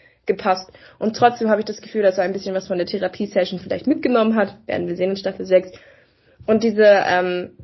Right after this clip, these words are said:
Sachen vorzubereiten, das war dann auch im anderen Kampf sehr deutlich zu sehen, weil die Waffe,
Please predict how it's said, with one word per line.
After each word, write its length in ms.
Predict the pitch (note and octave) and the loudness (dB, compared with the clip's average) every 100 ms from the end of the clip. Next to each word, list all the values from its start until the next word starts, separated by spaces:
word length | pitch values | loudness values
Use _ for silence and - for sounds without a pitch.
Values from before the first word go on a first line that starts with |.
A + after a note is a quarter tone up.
| _ | _
Sachen 420 | F#3+ A3 A3+ - _ | -4 -2 -4 -8 _
vorzubereiten, 720 | - C#4 C#4+ B3+ A#3 A3 A3+ | -4 -4 -4 -4 0 0 0
das 160 | G3+ - | -4 -2
war 80 | G#3 | -2
dann 120 | G3+ | -2
auch 120 | G3 | -4
im 100 | G3 | -4
anderen 300 | - D4 C#4 | -2 0 -2
Kampf 280 | C4 A#3+ A3+ | -4 -6 -4
sehr 140 | G3+ | -4
deutlich 320 | G3+ G3 G#3 | -2 -4 -4
zu 140 | - G3+ | -8 -4
sehen, 420 | G3 G3 F#3+ F3+ | 0 2 0 -2
weil 320 | F3+ F3 F3+ - _ _ _ _ _ _ - | -2 0 -2 -8 _ _ _ _ _ _ -10
die 160 | A3 G3 - F#3+ | -8 -8 -8 -2
Waffe, 600 | A#3 A#3+ A#3+ A3 A3 | -2 0 -2 -2 -8